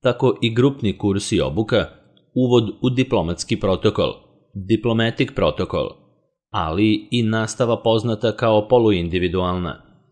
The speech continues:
Te se i očekuje da svaki prijavljeni navede putem koje od njih će da prati predavanja. Iako je primarna razlika između svih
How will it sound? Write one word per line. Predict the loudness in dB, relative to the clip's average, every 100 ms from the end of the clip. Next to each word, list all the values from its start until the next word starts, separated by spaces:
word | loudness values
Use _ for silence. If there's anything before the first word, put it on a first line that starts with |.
| _ _ _ _ _ _ _ _ _ _
Te | 2 2
se | 0 -2 0
i | -6 -2
očekuje | -4 0 -2 0 2 2 0 -4 -16 -16 -16 -10
da | -2 -2
svaki | -2 -4 -6 -4
prijavljeni | -2 0 0 0 0 0
navede | 0 2 2 2 0 -4 -20 -20 -20 -4
putem | -2 0 -2
koje | 0 4 4
od | 4 2
njih | -4 -4
će | -6 0 0 0
da | 0
prati | 0 0 -2 0
predavanja. | 0 2 0 0 -2 -4 -6 _ _ _ _ _ _ _ _ _ _ _ _ _ _ _
Iako | 0 0 2
je | 4 4
primarna | 2 0 0 0 0
razlika | 0 0 0 0 0 0
između | 0 0 2 0
svih | 0 0 0